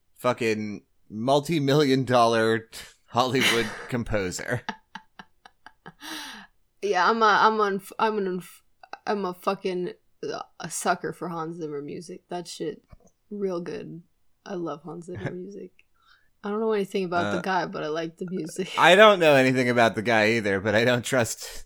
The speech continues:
Speaker 1: I don't
Speaker 2: I,
Speaker 1: trust
Speaker 2: oh, I,
Speaker 1: him,
Speaker 2: I trust
Speaker 1: but
Speaker 2: no
Speaker 1: I'm
Speaker 2: one. I trust, n-, I
Speaker 1: Mm.
Speaker 2: never trust any artist
Speaker 1: Oh,
Speaker 2: or
Speaker 1: never
Speaker 2: anything I
Speaker 1: trust.
Speaker 2: like. I just like their stuff and then don't look anything up about the person
Speaker 1: Yeah.
Speaker 2: ever.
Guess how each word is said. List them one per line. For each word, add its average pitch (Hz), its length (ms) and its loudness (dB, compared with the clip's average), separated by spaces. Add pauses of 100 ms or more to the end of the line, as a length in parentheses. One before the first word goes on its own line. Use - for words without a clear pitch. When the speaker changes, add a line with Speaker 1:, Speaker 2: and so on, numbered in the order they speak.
Speaker 1:
I 107 80 -2
don't 110 160 4
Speaker 2:
I, 262 140 12
Speaker 1:
trust - 60 12
Speaker 2:
oh, 294 120 12
I, 277 140 12
Speaker 1:
him, 285 120 8
Speaker 2:
I 294 160 12
trust - 300 4
Speaker 1:
but 285 60 4
Speaker 2:
no 262 140 10
Speaker 1:
I'm 226 60 8
Speaker 2:
one. 190 200 4
I 214 120 6
trust, 262 340 2
n-, 220 440 -2 (300)
I 240 140 6
Speaker 1:
Mm. 240 60 2
Speaker 2:
never 285 420 6
trust 247 640 4
any 247 440 2 (120)
artist 220 360 10
Speaker 1:
Oh, 170 220 12
Speaker 2:
or 220 100 6
Speaker 1:
never - 280 10
Speaker 2:
anything 214 200 4
I 214 140 8
Speaker 1:
trust. 202 40 2
Speaker 2:
like. 185 220 4
I 208 140 6
just 220 260 2
like 220 220 6
their 233 140 6
stuff 214 340 4
and 208 140 0
then 202 100 0
don't 202 220 2
look 214 220 4 (220)
anything 220 460 2
up 202 200 0
about 202 440 -2
the 202 100 -2
person 190 360 -2
Speaker 1:
Yeah. - 80 -2
Speaker 2:
ever. 185 380 -2